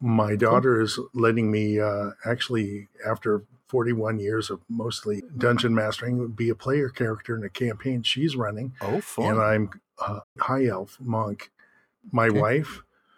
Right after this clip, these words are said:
Speaker 1: has a, uh, Schrodinger's Dwarves t-shirt, and my
Speaker 3: <laughs>
Speaker 1: brother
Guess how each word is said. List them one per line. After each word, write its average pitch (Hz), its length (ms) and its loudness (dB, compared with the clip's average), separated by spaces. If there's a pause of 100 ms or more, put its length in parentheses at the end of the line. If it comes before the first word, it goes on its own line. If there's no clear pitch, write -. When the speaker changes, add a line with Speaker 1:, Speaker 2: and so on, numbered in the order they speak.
(160)
Speaker 1:
has 127 300 2
a, 113 280 6
uh, 101 380 -4
Schrodinger's 120 1000 2
Dwarves 117 560 2
t-shirt, 131 540 2 (220)
and 113 220 0
my 127 280 2
Speaker 3:
<laughs> - 0 -
Speaker 1:
brother 131 380 4